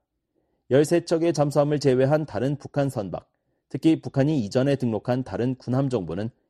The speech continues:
여전히 목록에 남아 있습니다. 이십칠 일 등재된 열세 척에 대해서만 조치가 취해진 것입니다.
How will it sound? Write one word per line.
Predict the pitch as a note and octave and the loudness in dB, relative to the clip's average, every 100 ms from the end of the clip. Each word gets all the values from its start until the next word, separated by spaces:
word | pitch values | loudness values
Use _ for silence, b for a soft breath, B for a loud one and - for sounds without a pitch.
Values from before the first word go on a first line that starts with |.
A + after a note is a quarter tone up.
| _ | _
여전히 | F#2+ G#2 C3+ | -4 0 0
목록에 | G#2 F#2+ G2+ C3 | -2 -4 -2 0
남아 | F#2+ F2 | -2 -4
있습니다. | D#2 D2+ C#2 C#2+ - _ _ _ _ _ _ _ | -8 -14 -12 -12 -14 _ _ _ _ _ _ _
이십칠 | B2+ C#3 - F3+ | -2 -2 2 4
일 | F3+ | 4
등재된 | E3+ E3 D#3+ D#3+ F3+ | 2 0 0 0 2
열세 | B2 C3+ E3 D#3+ | 4 4 -2 -4
척에 | E3 D3+ C#3+ | -2 -2 -2
대해서만 | A2 A2 F2+ F#2 B2+ | -2 -2 -4 -6 -6
조치가 | - F#2 - - D3 | -6 -8 -6 -2 -2
취해진 | - D#3+ B2+ | 0 -2 0
것입니다. | F2+ - C#2+ C#2+ | -4 -8 -12 -12